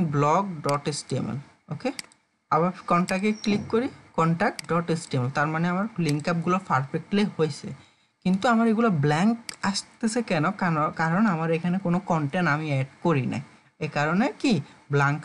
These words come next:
আসতেছে। ওকে, তো আমি এখন কি করতে পারি, এখান থেকে আমি ফার্স্টে অ্যাবাউটটা open করতে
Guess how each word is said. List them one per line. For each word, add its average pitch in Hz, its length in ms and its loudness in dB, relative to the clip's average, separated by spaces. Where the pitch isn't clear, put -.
আসতেছে। 135 380 -8
ওকে, 165 140 -6
তো - 120 -2
আমি 220 200 4
এখন 214 220 0
কি 226 160 0
করতে 202 280 -2
পারি, 220 160 0
এখান 175 180 0
থেকে 180 300 -4
আমি 147 160 2
ফার্স্টে 143 360 -2
অ্যাবাউটটা 147 500 0
open 156 240 -4
করতে 147 220 -6